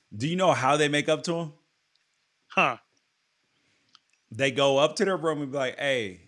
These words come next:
Speaker 1: yo, you, uh, you want something to eat? Do you wanna eat? Who's ready?"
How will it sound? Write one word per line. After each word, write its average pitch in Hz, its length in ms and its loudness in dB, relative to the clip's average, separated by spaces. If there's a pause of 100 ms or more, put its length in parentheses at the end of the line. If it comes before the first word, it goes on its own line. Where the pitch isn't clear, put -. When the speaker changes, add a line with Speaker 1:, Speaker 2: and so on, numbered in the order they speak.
(140)
Speaker 1:
yo, 127 200 -2
you, 113 640 -6 (140)
uh, 110 340 -6 (100)
you 110 240 -10
want 127 140 -8
something 135 160 -6
to 139 60 -8
eat? 147 280 -8 (840)
Do 107 60 -12
you 123 60 -8
wanna 123 140 -6
eat? 147 280 -8 (800)
Who's 190 240 2
ready?" 120 240 -2